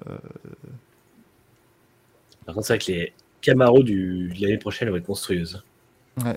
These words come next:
Speaker 1: la Gen trois, euh, du, du supercar australien, c'est un peu, ouais, on va, on va leur
Speaker 2: Ouais.
Speaker 1: souhaiter que ce sera aussi, euh, aussi sympa que les dernières années, parce que c'est quand même un championnat, encore une fois, euh, on vous le montre toujours, parce que c'est un championnat qui vaut le coup d'œil,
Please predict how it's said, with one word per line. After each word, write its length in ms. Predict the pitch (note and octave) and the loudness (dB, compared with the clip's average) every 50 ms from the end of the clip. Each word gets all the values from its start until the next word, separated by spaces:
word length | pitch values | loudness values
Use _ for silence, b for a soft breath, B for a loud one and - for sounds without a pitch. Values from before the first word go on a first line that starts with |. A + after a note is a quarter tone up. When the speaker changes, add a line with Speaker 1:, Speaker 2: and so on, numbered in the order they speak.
| - - | -6 -6
Speaker 1:
la 160 | A#2 A#2 G#2+ | -6 -4 0
Gen 240 | - D#3 D#3 D#3+ D3 | 0 0 0 0 -4
trois, 400 | - - - C#3+ C#3+ C#3 B2+ A2 | -6 -2 0 2 4 4 4 2
euh, 200 | G#2 G2+ G2+ G2+ | 2 0 -2 -2
du, 300 | G2 G#2 F#2+ F#2+ F#2+ F#2 | -6 -10 -12 -12 -12 -12
du 140 | G#2 G#2 | -12 -12
supercar 480 | G2+ - - G2 - A2+ G#2 - B2 A2+ | -14 -12 -12 -8 -6 -6 -6 -6 -6 -6
australien, 520 | G#2+ G#2 - - - G#2+ G2 G2 A#2+ C#3+ | -6 -8 -8 -6 -6 -6 -4 -4 -6 -8
c'est 140 | D3 - - | -10 -12 -14
un 60 | F#2 | -14
peu, 140 | F#2 - G#2 | -14 -12 -12
ouais, 360 | G#2+ G#2 F#2+ F#2 F#2 F#2 G2 - | -12 -12 -12 -10 -8 -6 -6 -4
on 80 | F#2 G#2+ | 0 2
va, 200 | G#2 A#2+ B2 - | 4 4 4 4
on 20 | B2 | 4
va 80 | B2+ C3 | 4 6
leur 100 | B2 A#2 | 6 4
Speaker 2:
Ouais. 40 | |
Speaker 1:
souhaiter 380 | - - - B2 B2 E3 E3 D#3 | 4 0 -2 2 4 4 4 4
que 160 | D#3+ C3+ B2 | 4 0 -2
ce 120 | G#2+ - A2+ | -2 -2 -6
sera 220 | - - A2+ A2 | -4 -2 0 0
aussi, 420 | A2 G#2+ G#2+ - - - C#3 B2 | 0 0 -4 -6 -8 -8 -4 -2
euh, 120 | G#2+ G2 F2+ - b b b b b b b b b b b b b b b | -2 -2 -2 -6 b b b b b b b b b b b b b b b
aussi 260 | - B2 A2 - - | -6 -4 -4 -4 -2
sympa 420 | B2 - - D3 C#3+ - - E3+ F3 | -2 2 4 4 4 4 4 2 2
que 80 | E3 C#3 | 2 2
les 60 | B2 | 2
dernières 360 | G#2+ B2 A#2+ B2 A#2+ A2+ A#2 | 4 4 4 4 2 2 2
années, 180 | B2 B2+ F#3+ G#3+ | 2 2 2 0
parce 140 | - C3 - | -2 -4 -4
que 80 | - B2 | -4 -4
c'est 160 | A2 - C3 - | -4 -4 -2 2
quand 80 | D3 | 2
même 100 | D#3 D#3+ | 2 2
un 40 | D3 | 2
championnat, 320 | C3+ - C#3 - D3 C#3+ D3+ | 0 0 -2 0 0 0 0
encore 200 | D3 B2+ B2+ A#2+ | 0 0 0 0
une 80 | A#2+ A#2 | 0 -2
fois, 200 | - - C#3+ C#3 | -2 0 2 2
euh, 260 | C3 A2+ G2+ G2 G2 | 4 2 2 0 -2
on 120 | F#2+ G2 G#2 | -2 -4 -4
vous 120 | G#2+ A#2+ | -4 -4
le 60 | B2+ | -4
montre 140 | B2 D3 D3+ | -2 -4 -2
toujours, 260 | - D3 C3 D#3+ G#3 | -2 0 2 4 4
parce 140 | G3 D#3+ D3+ - | 4 2 0 0
que 60 | D3 | -2
c'est 120 | C#3 - | -2 -2
un 40 | C#3 | -6
championnat 320 | C3+ C3 B2 - D3 F#3 | -4 -4 -2 0 0 0
qui 140 | F#3 - A2+ | 0 -2 -6
vaut 180 | G2+ G2+ F3 A#3+ | -2 2 2 2
le 60 | B3+ | 2
coup 140 | - - F3 | 2 0 2
d'œil, 280 | B2 A#2 A2+ B2 F3 | 2 2 2 2 -2